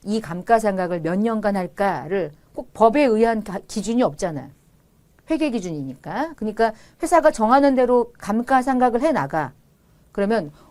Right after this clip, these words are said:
오 년 감가하는 사람이 지금 삼 년 지나는 시점의 시가랑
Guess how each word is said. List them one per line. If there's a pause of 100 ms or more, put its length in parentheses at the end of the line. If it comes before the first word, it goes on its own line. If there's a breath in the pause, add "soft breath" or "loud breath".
오
년
감가하는
사람이
지금
삼
년
지나는
시점의
시가랑